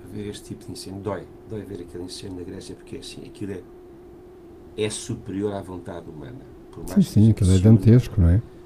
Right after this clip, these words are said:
Speaker 1: os aviões, o, os bombeiros, as mangueiras, o desespero. Depois há pessoas a perderem tudo, a perderem as suas casas, a perderem as suas hortas,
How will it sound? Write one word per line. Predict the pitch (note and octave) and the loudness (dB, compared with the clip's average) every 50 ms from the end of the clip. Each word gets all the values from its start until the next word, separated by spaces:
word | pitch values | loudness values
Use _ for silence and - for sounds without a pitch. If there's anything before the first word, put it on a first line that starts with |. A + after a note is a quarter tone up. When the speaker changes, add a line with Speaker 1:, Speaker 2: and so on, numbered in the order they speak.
| - - - - - | -20 -20 -20 -16 -16
Speaker 1:
os | G2+ F2+ F2+ | -14 -12 -10
aviões, | G2 E2+ - F2+ F#2+ G#2+ A2 G#2+ G2 F#2 F2+ E2 - D#2 D2+ - - - - - - - - - - - | -12 -10 -8 -6 -4 -4 -4 -4 -4 -6 -10 -14 -16 -18 -18 -18 -20 -20 -20 -20 -20 -20 -20 -20 -12 -12
o, | F2+ | -10
os | E2+ F2 | -10 -10
bombeiros, | F2 E2+ E2 E2 D#2+ F2 G2+ G#2 G2+ F#2+ F2+ F2+ E2 - - D2+ - - - - - - - | -12 -14 -14 -12 -10 -8 -6 -6 -6 -6 -8 -12 -14 -16 -16 -18 -16 -18 -18 -20 -20 -18 -18
as | G2 F2+ F#2 | -16 -16 -16
mangueiras, | E2+ E2+ E2+ E2+ F2 F#2+ F#2+ F#2+ F2 F2 D#2+ - - - - - - - - - - - - - - - - - - - - - | -14 -12 -12 -12 -12 -12 -12 -12 -14 -14 -16 -18 -18 -20 -20 -20 -20 -20 -20 -20 -20 -20 -20 -20 -20 -20 -20 -20 -20 -20 -16 -14
o | A#2 A2 | -12 -12
desespero. | - - - - - - - E2 - - - - - - - - - - - - - - - - - - - - | -10 -10 -12 -12 -14 -14 -14 -14 -14 -16 -20 -20 -20 -20 -20 -20 -20 -20 -20 -20 -20 -20 -20 -20 -20 -20 -20 -20
Depois | - - E3+ F3 | -12 -10 -8 -6
há | F3 C#3+ | -6 -6
pessoas | - - - C#3 B2+ A2+ | -6 -4 -4 -4 -4 -4
a | - | -6
perderem | - - F#2 F2+ F#2+ E2+ E2 D#2+ - - | -10 -12 -12 -12 -14 -14 -14 -16 -16 -16
tudo, | - - - - - - - - - - - - - - - - - - - | -18 -18 -18 -20 -20 -20 -20 -20 -20 -20 -20 -18 -18 -18 -18 -18 -20 -20 -18
a | |
perderem | - - G#2 F#2+ G#2 G#2 F#2+ G2 | -14 -14 -10 -8 -8 -8 -8 -10
as | - | -12
suas | - - G#2+ F#2+ - | -16 -16 -18 -18 -16
casas, | - - G2+ G2+ F#2 E2 - | -14 -14 -14 -12 -14 -14 -16
a | - - - F2+ | -18 -18 -18 -18
perderem | F2 F2+ F2 E2+ E2 | -16 -16 -16 -16 -16
as | - | -16
suas | - - E2+ D#2+ D2+ - | -16 -14 -14 -14 -14 -12
hortas, | F#2 F#2 F#2 - - F2 - - - - | -12 -12 -12 -14 -16 -20 -20 -20 -20 -20